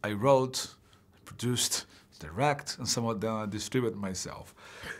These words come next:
So I'm clearly a very spoiled filmmaker. <laughs> Uh, now,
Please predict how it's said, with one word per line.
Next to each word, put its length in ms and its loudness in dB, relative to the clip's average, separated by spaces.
So 220 6
I'm 240 8
clearly 440 6
a 40 2
very 240 0
spoiled 540 -4
filmmaker. 720 6
<laughs> 160 -12
Uh, 500 0
now, 420 6